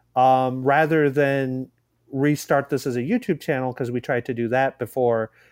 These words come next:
um, I, I just jumped into, uh, wanting a podcast. And, and the reason we're, we're doing, not doing a YouTube channel is, you know, something for another time. But obviously YouTube,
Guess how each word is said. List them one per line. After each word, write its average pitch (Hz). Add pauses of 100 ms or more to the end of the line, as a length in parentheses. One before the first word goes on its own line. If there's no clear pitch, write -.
(160)
um, 110 (300)
I, 143
I 139
just 131
jumped 123
into, 120 (480)
uh, 120
wanting 131
a 117
podcast. 113
And, 135
and 135
the 143
reason 156
we're, 131
we're 135
doing, 123 (100)
not 131
doing 123
a -
YouTube 143
channel 120
is, 113 (280)
you 135
know, 117 (180)
something 135
for 135
another 117
time. 156
But 120
obviously 123
YouTube, 127